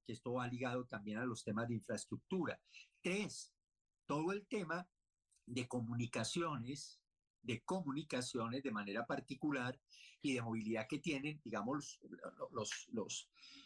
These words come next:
los funcionarios y servidores. O sea, ¿cuál es la situación administrativa, operativa, desde el punto de vista de guardianes, pero también de personal administrativo?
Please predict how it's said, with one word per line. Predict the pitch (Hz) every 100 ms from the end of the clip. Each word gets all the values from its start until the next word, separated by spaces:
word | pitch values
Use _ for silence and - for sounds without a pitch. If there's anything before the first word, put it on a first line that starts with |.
| -
los | 127 123
funcionarios | 127 117 117 113 135 151 143 127
y |
servidores. | 120 113 107 147 165 117
O | -
sea, | 131
¿cuál | - 156 180
es | 196
la | 196
situación | 214 - 127 - 143 151 170 _ _ _ _ - _
administrativa, | - 160 156 147 131 123 - 113 104 - 226 160 120 117 _ _ _
operativa, | - - 139 117 117 208 185 147 156 - _
desde | - 120 104
el | -
punto | 120 113
de | 147
vista | 127 120 - 156 156 123
de | 120
guardianes, | 113 107 123 143 190
pero | - 131 123
también | 110 107 117
de | 170
personal | - 143 - 110 120
administrativo? | 170 156 113 - 101 101 214 180